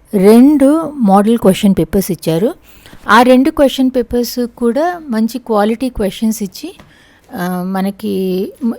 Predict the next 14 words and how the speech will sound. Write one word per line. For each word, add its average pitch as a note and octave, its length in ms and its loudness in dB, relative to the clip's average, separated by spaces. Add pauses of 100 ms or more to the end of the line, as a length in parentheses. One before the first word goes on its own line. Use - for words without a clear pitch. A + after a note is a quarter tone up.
ఎక్కువ C#4+ 280 -4
ప్రాక్టీస్ A#3+ 540 -2
వచ్చేట్టే G#3+ 440 -2
ఉన్నాయి. D#3 300 -6 (760)
So, A#3+ 140 4
basically D#4 680 0 (120)
ఎంసీక్యూస్ C#4 680 -6
ఊరికే C4 600 -8
ఒక B3+ 280 -10
కాన్సెప్ట్ A3+ 600 -8
మీద B3 140 -4
బేస్ G3+ 340 -6
చేయటమే G3 300 -8
కాకుండా, F3 540 -10